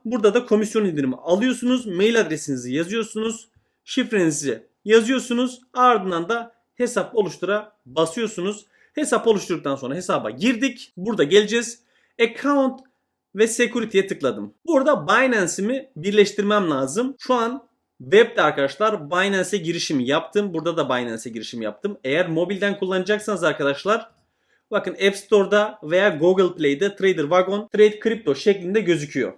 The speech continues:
Link Binance Account'ı tıkladım. Binance'ten bir onay almak için ve diyorum ki hesabınıza erişim için onay istiyor.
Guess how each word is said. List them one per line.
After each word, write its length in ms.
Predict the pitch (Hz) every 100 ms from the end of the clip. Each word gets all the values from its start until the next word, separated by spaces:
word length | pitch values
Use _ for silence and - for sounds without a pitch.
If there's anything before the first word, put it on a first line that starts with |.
| 240
Link 300 | 262 285 294 - -
Binance 540 | 170 247 240 226 226 - 220
Account'ı 580 | 220 233 165 139 113
tıkladım. 680 | - - 254 262 247 254 254 -
Binance'ten 600 | 220 269 202 156 151 240
bir 240 | 233 240 - _ _ _ _ -
onay 260 | 220 208 147
almak 300 | 135 131 123
için 300 | - 233 269
ve 180 | 190 214
diyorum 260 | 269 165 147
ki 180 | 214
hesabınıza 640 | 214 226 202 160 175 175 175
erişim 360 | 185 180 185
için 200 | 151 208
onay 280 | 185 185 180
istiyor. 460 | 151 151 135 185